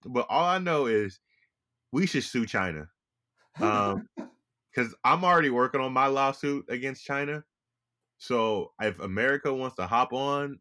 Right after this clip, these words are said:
Speaker 1: and we could do it together, I'm down with that, and we could split the proceeds, but
Speaker 2: Fifty fifty, fifty fifty. <laughs>
Speaker 1: fifty fifty, America and me. We're on the tab. <laughs> We're on, we're on the, the top, the, the, the little, I don't know, the,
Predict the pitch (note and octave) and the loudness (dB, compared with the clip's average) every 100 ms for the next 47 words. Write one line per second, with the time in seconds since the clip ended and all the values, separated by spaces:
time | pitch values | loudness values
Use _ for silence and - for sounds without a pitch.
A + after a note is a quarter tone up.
0 | - G2 A2 A2 G2 A2 G#2+ - D#2 G2 | -10 -6 -4 -6 -6 -4 -4 -4 -4 -4
1 | B2+ D3 D3 - _ _ _ _ _ _ | 0 -2 -2 -8 _ _ _ _ _ _
2 | _ - G2+ F#2 G2 B2 C#3 B2 C#3+ D3 | _ -4 -4 0 0 2 -2 -2 -2 -2
3 | - F#2 G#2+ G2 F#2+ - A2+ - F#2+ A#2+ | -6 -8 -6 -6 -8 -6 -6 -6 -4 -2
4 | B2+ C3+ C#3 C#3 - - F#2+ F#2 A2 G#2 | -2 -4 -6 -8 -12 -20 -8 -2 0 2
5 | C3 C#3+ D#3 - A#2 A2+ D3+ D3 C3 C#3+ | -2 -2 -4 -4 -8 -6 -8 -6 -2 -2
6 | C#3 B2 C3+ - F3 C3+ - _ _ _ | -2 -2 -4 -2 -6 -6 -10 _ _ _
7 | F#3 F#3+ F#3+ D3+ A#2 B2 D3+ D3 D3+ C#3+ | -4 0 0 2 0 2 2 2 2 2
8 | D3+ B2+ G2 A#2+ B2+ B2 C3 B2+ G#2 G#2+ | 0 -4 -2 -2 -2 -2 0 0 -2 0
9 | D#3+ D3+ - - - - - C3+ C3+ D3+ | 0 0 -4 -14 -14 -10 0 4 6 4
10 | C#3+ C3+ C3 B2 A#2 B2+ A#2+ A#2 A2+ A2 | 4 2 0 -2 -2 0 0 0 -2 -2
11 | A2+ A2+ G#2+ A#2 B2+ A#2+ A2 A2 G#2 F#2 | 0 0 0 0 2 2 2 0 0 0
12 | F#2+ G2 F#2 | -2 -2 -6